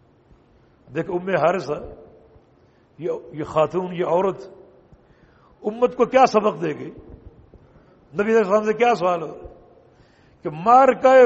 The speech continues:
بدر کا شہید، ہم تو دو چھرے برسا دیں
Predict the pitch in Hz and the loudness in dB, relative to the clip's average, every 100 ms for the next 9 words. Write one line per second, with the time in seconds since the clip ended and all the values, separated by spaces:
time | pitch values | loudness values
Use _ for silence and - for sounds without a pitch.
0 | 175 214 233 233 233 175 170 147 151 - | 4 2 4 4 4 2 0 -4 -6 -12
1 | - - - _ _ _ _ _ _ _ | -20 -20 -20 _ _ _ _ _ _ _
2 | _ _ _ _ _ _ _ _ 139 160 | _ _ _ _ _ _ _ _ -18 -6
3 | 185 156 190 190 180 196 214 196 123 165 | -4 0 0 0 0 4 4 2 0 0
4 | 202 190 | 0 -4